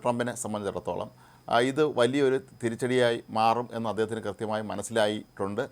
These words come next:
അതുകൊണ്ടുകൂടി തന്നെയാണ് ഈ ഒരു പ്രഖ്യാപനം നടത്തിയത്. എന്നാൽ അമേരിക്കയിലെ ഓഹരി വിപണിയിലൊക്കെ തന്നെ ഇത് വലിയ തോതിലുള്ള തിരിച്ചടിയായി മാറി എന്നുള്ളത് മറ്റൊരു പ്രധാനപ്പെട്ട കാര്യം. ആഗോള വിപണിയിലും ഇത് ഒരുപക്ഷേ വലിയ തോതിലുള്ള പ്രതിസന്ധി സൃഷ്ടിക്കാനുള്ള സാധ്യതയും തള്ളിക്കളയാൻ കഴിയുകയില്ല. കാരണം ലോകത്ത്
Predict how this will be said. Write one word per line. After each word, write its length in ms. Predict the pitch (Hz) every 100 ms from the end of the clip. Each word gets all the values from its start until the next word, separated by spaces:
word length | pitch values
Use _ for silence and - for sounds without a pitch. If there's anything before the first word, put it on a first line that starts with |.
| - _
അതുകൊണ്ടുകൂടി 360 | 135 202 180 139 107
തന്നെയാണ് 340 | 104 92 95 104
ഈ 40 | 101
ഒരു 100 | -
പ്രഖ്യാപനം 380 | 90 - 98 101
നടത്തിയത്. 340 | 95 92 101
എന്നാൽ 240 | 98 120 135 - - -
അമേരിക്കയിലെ 360 | 104 95 107 101
ഓഹരി 180 | 110 160
വിപണിയിലൊക്കെ 420 | 135 107 92 92
തന്നെ 140 | 92 95
ഇത് 100 | 92
വലിയ 240 | 87 101
തോതിലുള്ള 520 | 110 92 90 87 104 - _ _
തിരിച്ചടിയായി 520 | 139 156 175 147 127 107
മാറി 240 | 95 95 98
എന്നുള്ളത് 420 | 95 87 90 110 - - - -
മറ്റൊരു 240 | 98 113
പ്രധാനപ്പെട്ട 400 | 98 95 92 87
കാര്യം. 300 | 87 90 104 101 107
ആഗോള 260 | 113 143
വിപണിയിലും 680 | 139 131 131 135 151 - - _ 147
ഇത് 120 | 135 127 - - _
ഒരുപക്ഷേ 360 | 123 117 107 120
വലിയ 200 | 107 113
തോതിലുള്ള 400 | 107 104 98 120 -
പ്രതിസന്ധി 340 | 101 107 110 98
സൃഷ്ടിക്കാനുള്ള 480 | 92 92 92 92 101
സാധ്യതയും 500 | 104 98 107 101 107
തള്ളിക്കളയാൻ 400 | 95 90 87 87
കഴിയുകയില്ല. 380 | 82 80 80 78
കാരണം 200 | 87 107 101 95
ലോകത്ത് 320 | 110 123